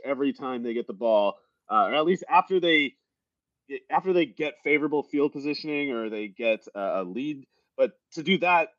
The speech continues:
to do either of those second things, they need to make Josh Allen turn over the ball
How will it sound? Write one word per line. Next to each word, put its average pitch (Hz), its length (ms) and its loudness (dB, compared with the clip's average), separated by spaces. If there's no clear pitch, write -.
to 135 100 -2
do 151 220 -6
either 165 280 4
of 139 60 4
those 135 160 2
second 151 280 -6
things, 123 280 -8
they 160 140 2
need 160 320 4
to 170 40 6
make 147 300 0
Josh 135 260 0
Allen 131 300 0
turn 139 200 -6
over 117 200 -4
the 113 60 -4
ball 107 420 0